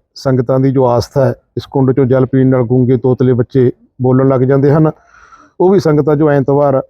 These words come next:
ਜਾਂ ਮੰਗਲਵਾਰ ਦਾ ਦਿਨ ਇੱਥੇ ਜਲ ਪਿਉਣ ਆਉਂਦੇ ਨੇ, ਉਹ ਵੀ ਐਤਵਾਰ ਨੂੰ ਬਾਬਾ ਜੀ ਦੇ ਸਥਾਨ ਤੇ ਆਉਣ। ਇਸ ਸਾਲਾਨਾ ਮੇਲੇ 'ਚ ਬਾਬਾ ਭਾਈ ਗੁਰਦਾਸ ਜੀ ਦੀ ਹਾਜ਼ਰੀ ਭਰ ਕੇ ਖੁਸ਼ੀਆਂ ਪ੍ਰਾਪਤ ਕਰਨ।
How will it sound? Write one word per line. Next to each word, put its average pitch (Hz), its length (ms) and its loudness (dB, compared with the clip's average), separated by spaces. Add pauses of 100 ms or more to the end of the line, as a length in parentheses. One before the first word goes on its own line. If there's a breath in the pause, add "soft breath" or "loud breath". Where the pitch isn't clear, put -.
ਜਾਂ 151 120 -2
ਮੰਗਲਵਾਰ 139 440 0
ਦਾ 135 140 0
ਦਿਨ 127 300 -2 (320)
ਇੱਥੇ 139 180 -2
ਜਲ 127 180 0
ਪਿਉਣ 127 260 0
ਆਉਂਦੇ 123 220 2
ਨੇ, 120 180 0 (180)
ਉਹ 156 80 2
ਵੀ 156 100 4
ਐਤਵਾਰ 131 360 0
ਨੂੰ 131 120 0
ਬਾਬਾ 127 260 0
ਜੀ 127 80 -2
ਦੇ 127 120 0
ਸਥਾਨ 131 280 -4
ਤੇ 139 160 0
ਆਉਣ। 160 200 0 (440)
ਇਸ 180 160 2
ਸਾਲਾਨਾ 143 400 0
ਮੇਲੇ 143 280 2
'ਚ 127 180 0 (340)
ਬਾਬਾ 147 220 0
ਭਾਈ 151 200 0
ਗੁਰਦਾਸ 131 300 0
ਜੀ 131 80 -2
ਦੀ 131 100 2
ਹਾਜ਼ਰੀ 127 280 0
ਭਰ 139 180 -2
ਕੇ 127 240 -4 (400)
ਖੁਸ਼ੀਆਂ 143 320 -2
ਪ੍ਰਾਪਤ 139 340 -2
ਕਰਨ। 151 300 0